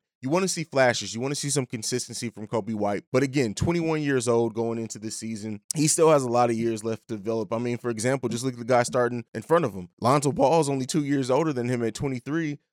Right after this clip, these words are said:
Um, and, you know, Lonzo showed he improved a lot in, in several areas of his game last season. So I think sometimes we're too quick, especially when we're the team that draft people, um, players, to, to expect them to be their final form way too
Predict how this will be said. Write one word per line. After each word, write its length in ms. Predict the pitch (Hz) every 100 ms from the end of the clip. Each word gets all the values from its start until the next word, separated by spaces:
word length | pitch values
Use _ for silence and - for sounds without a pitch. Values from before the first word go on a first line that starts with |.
| _
Um, 460 | 113 117 110 104 -
and, 420 | 123 127 120 113 -
you 80 | 135
know, 320 | 135 123 113 - _ _
Lonzo 360 | 123 127 143 147
showed 420 | 131 143 135 131 -
he 240 | 110 120 -
improved 420 | 117 143 156 127
a 60 | 113
lot 300 | 117 175 -
in, 260 | 120 120 -
in 140 | 110
several 340 | 113 131 117 104
areas 320 | 117 117 113
of 100 | 113
his 140 | 104
game 240 | 98 113 110
last 220 | 107 104
season. 260 | 120 104 101
So 280 | 120 110 - _
I 60 | 170
think 180 | 247 240
sometimes 440 | 202 185 160 147
we're 120 | 139
too 260 | 123 - 160
quick, 320 | _ 127 127 _
especially 400 | - - 139 139
when 260 | 127 123 113
we're 160 | 107 120
the 80 |
team 300 | 117 - 117
that 100 | 113
draft 360 | 87 107 110 107 _
people, 400 | 120 107 101 101 -
um, 300 | 110 107 110
players, 400 | - 123 113 113 -
to, 260 | 113 104
to 360 | - 117 107 95 - -
expect 500 | 120 - 131 135 117
them 200 | 127 123
to 60 |
be 200 | 107 113
their 100 | 117
final 320 | 110 113 113 110
form 440 | - 113 110 101
way 260 | 95 110 113
too 400 | - 117 113